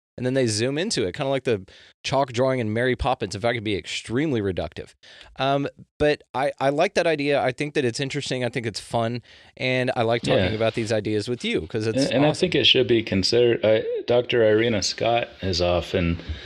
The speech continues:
Speaker 2: made similar, um,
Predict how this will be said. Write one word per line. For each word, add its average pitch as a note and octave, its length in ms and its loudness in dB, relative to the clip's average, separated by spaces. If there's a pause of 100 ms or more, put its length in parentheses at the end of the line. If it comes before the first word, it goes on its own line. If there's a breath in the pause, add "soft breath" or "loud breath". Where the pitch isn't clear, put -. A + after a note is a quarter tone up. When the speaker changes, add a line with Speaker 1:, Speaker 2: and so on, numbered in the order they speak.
(380 loud breath)
Speaker 2:
made G2+ 240 0
similar, F#2 760 2 (140)
um, E2+ 760 0